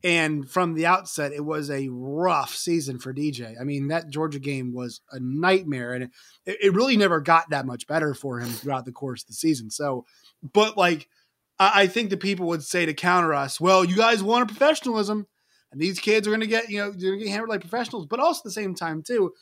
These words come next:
I, I think these businesses should see the inherent risk of trusting a college kid. They're kids. They're still growing up. They're s-, like, they're still gonna go through these learning, these learning pa-, uh, you know, paths or, or, you know, kind of experiences. And so, like, when you're investing in a kid,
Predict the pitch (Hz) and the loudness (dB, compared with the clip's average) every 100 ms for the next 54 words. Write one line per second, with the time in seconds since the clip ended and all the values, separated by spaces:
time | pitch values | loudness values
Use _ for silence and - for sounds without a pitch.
0 | _ _ - 208 202 294 285 196 165 214 | _ _ -8 0 0 0 0 0 2 2
1 | 196 190 - 190 - 190 165 156 190 170 | 2 0 0 0 0 -2 -2 0 0 0
2 | 165 185 - 151 139 190 - 160 143 208 | 0 -2 -4 -10 -4 -4 -2 -6 -4 0
3 | 262 185 - 160 139 - _ _ _ 185 | 0 0 -4 -6 -6 -14 _ _ _ 0
4 | 277 277 285 359 240 151 127 127 220 214 | 0 2 0 2 0 -2 -6 -2 -2 0
5 | 294 220 262 262 269 269 - 180 - 214 | -4 -2 0 0 2 0 0 -4 -4 -6
6 | 185 214 - 262 277 247 220 202 175 226 | -4 -6 -4 -4 -2 -4 -4 -6 -6 -4
7 | 269 226 196 185 _ _ _ _ _ 208 | -4 -4 -6 -10 _ _ _ _ _ -6
8 | 208 190 226 254 220 - 185 170 160 170 | -4 -2 -2 -2 -4 -6 -4 -2 -2 -2
9 | 180 151 160 185 - - 175 185 180 170 | -2 -2 -4 -14 -10 -4 -2 -2 -4 -2
10 | 165 160 165 170 180 165 170 170 - _ | -2 -2 -4 -6 -6 -4 -2 -4 -8 _
11 | - 160 - 240 285 214 151 135 143 - | -8 -8 -2 0 0 -2 -2 -2 -4 -10
12 | _ _ _ 220 208 226 226 208 175 185 | _ _ _ 0 2 2 0 2 2 2
13 | 220 285 240 185 233 214 208 185 156 - | 2 4 2 4 4 2 -2 -2 -2 -4
14 | 277 269 180 139 | -2 0 0 -2